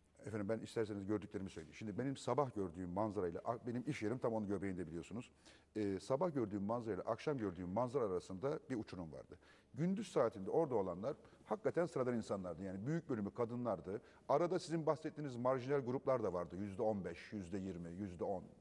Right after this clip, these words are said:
Saymam mümkün değil ama çok doğru düzgün insanlar da vardı. Hatta bu doğru düzgün insanlar mar-, yani doğru düzgün dediğim yani ga-, gayet günlük hayatta her gün karşımızda olan, hiçbir siyasi mensubiyeti olmayan, hatta bü-, büyük bölümü belki de hayatta ilk defa bir yere çıkmış bir insanlardı. Yani baktım gördüm çünkü.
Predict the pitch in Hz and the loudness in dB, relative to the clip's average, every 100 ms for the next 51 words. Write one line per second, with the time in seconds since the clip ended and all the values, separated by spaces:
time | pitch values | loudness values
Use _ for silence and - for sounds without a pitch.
0 | - - 135 107 101 95 95 120 139 107 | -20 -2 2 2 2 -4 -4 -4 -2 -2
1 | 113 - - - - 202 170 160 131 135 | -2 -8 -20 -8 4 4 6 2 2 -2
2 | 127 110 98 82 80 78 80 165 - 180 | 0 0 0 -2 -4 -6 -2 -2 2 2
3 | 110 165 151 175 147 120 98 107 135 147 | 2 2 2 2 0 -4 -2 -4 -4 0
4 | 131 127 110 104 95 151 139 170 165 165 | 0 0 -2 -4 -2 0 4 4 4 0
5 | 143 127 95 80 - - - - 175 107 | -2 -2 -2 -6 -12 -12 -8 2 4 4
6 | 113 170 165 151 104 98 143 143 127 127 | 0 0 0 2 2 2 2 2 0 0
7 | 117 117 104 95 - - 214 - 160 143 | 0 0 0 -2 -8 -4 -2 -2 -2 -2
8 | - 151 147 156 147 135 131 135 135 151 | 2 4 4 0 -4 -4 -4 -4 0 -2
9 | 104 131 - - 104 131 - 165 214 - | -2 -4 -2 0 0 -4 -8 -8 -4 0
10 | 151 117 104 147 147 101 120 131 123 175 | 0 2 0 0 -2 0 2 0 -2 -6
11 | 147 120 143 131 123 127 120 98 104 98 | 0 2 2 2 4 4 2 -4 -8 -6
12 | 95 90 92 92 90 107 104 127 143 120 | -6 -4 -4 -4 -2 0 2 0 0 0
13 | 110 104 80 | 0 -2 -12